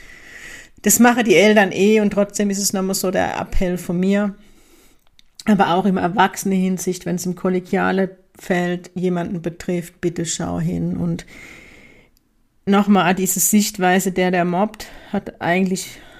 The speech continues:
<laughs> am dringendsten Hilfe nötig, weil er, der spiele die innere Kinder, Hopsasa und Tralala und ja. Es ist aber, auch, ich sag jetzt mal, kollektives Thema, wo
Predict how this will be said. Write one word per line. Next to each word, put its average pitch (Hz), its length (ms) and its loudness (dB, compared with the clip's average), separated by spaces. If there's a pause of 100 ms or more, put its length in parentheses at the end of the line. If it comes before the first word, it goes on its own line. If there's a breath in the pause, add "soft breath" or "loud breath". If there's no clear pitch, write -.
(160 loud breath)
<laughs> - 320 -2
am 180 160 -2
dringendsten 214 520 0
Hilfe 202 320 2
nötig, 185 460 -2
weil 190 220 -4
er, 175 380 -4 (920 loud breath)
der 190 60 -4
spiele 196 480 -2
die 185 280 0
innere 185 280 0
Kinder, 190 540 0
Hopsasa 185 600 -2
und 180 180 -6
Tralala 180 760 0
und 170 520 -6
ja. 175 260 -6 (1200 loud breath)
Es 190 120 2
ist 247 120 4
aber, 220 220 6
auch, 196 360 2
ich 196 100 -6
sag 196 180 0
jetzt 196 160 -4
mal, 185 140 -2
kollektives 220 800 0
Thema, 190 580 -2
wo 185 260 0